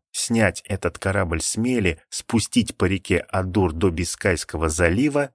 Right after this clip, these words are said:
пройти примерно сто двадцать миль по морю при попутном ветре до устья Гаронны,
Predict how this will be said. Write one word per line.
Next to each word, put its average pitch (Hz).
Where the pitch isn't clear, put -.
пройти 113
примерно 104
сто -
двадцать 90
миль 104
по 85
морю 107
при 85
попутном 90
ветре 82
до 85
устья 85
Гаронны, 139